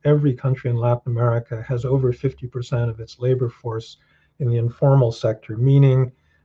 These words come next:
they're not registered businesses, they don't have access to, you know, I mean, most social benefits like health insurance, pensions, um, unemployment insurance are all tied to,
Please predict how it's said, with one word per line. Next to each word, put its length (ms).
they're 140
not 280
registered 560
businesses, 680
they 160
don't 240
have 320
access 600
to, 560
you 80
know, 220
I 60
mean, 160
most 320
social 340
benefits 580
like 180
health 340
insurance, 760
pensions, 800
um, 320
unemployment 600
insurance 500
are 100
all 140
tied 540
to, 460